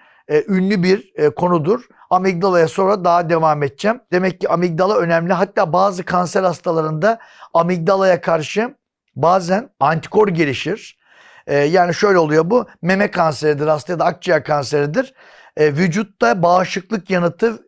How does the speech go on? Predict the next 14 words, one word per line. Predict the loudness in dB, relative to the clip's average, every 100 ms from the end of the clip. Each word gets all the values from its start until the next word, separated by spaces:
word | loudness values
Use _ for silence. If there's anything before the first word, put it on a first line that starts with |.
| -8
kansere | -2 -2 0 0 0 0 0
doğru | 2 4 4 2 -2
ilerlerken | 0 2 2 2 0 0 -2 0
aynı | 0 2 2 0 -2 -6 _ 0
bağışıklık | 2 2 0 -8 -6 -4
amigdalaya | -2 -2 0 0 2 2 0
karşı | -2 -2 -4
oluşur | -4 -4 -6 -6 -10 -14 -2
ve |
amigdala | 0 0 0 0 0
fonksiyonu | -2 -4 -4 -4 -4
kaybeder. | -2 0 0 0 -2
Onun | -4
için | -2 -4